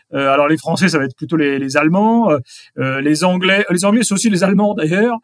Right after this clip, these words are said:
Euh, les Belges, euh, ça va être, euh, peut-être les, les Néerlandais. Enfin, bref, donc chacun a son, euh, un peu sa bête noire. Euh, et puis aussi son paillasson, c'est l'équipe contre qui on gagne toujours.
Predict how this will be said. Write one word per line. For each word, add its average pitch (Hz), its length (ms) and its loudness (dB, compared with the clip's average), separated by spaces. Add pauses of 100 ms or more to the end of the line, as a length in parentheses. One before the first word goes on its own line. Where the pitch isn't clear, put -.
(380)
Euh, 151 160 2
les 196 100 2
Belges, 208 460 2
euh, 156 220 2
ça 170 160 -2
va 170 120 0
être, 175 160 -4
euh, 156 260 0
peut-être 165 280 -10
les, 156 100 -2
les 151 120 -6
Néerlandais. 170 580 0
Enfin, 160 180 0
bref, 175 160 2
donc 151 140 -8
chacun 196 320 2
a 180 80 4
son, 170 320 -2
euh, 139 180 -2 (960)
un 214 120 4
peu 208 100 0
sa - 160 2
bête 160 240 0
noire. 208 400 0 (400)
Euh, 143 140 0
et 160 60 0
puis 196 120 -2
aussi 208 180 2
son 175 140 2
paillasson, 196 460 2
c'est 139 120 -8
l'équipe 151 300 -2
contre 156 200 -4
qui 220 140 -2
on 190 80 2
gagne 165 160 -2
toujours. 196 440 2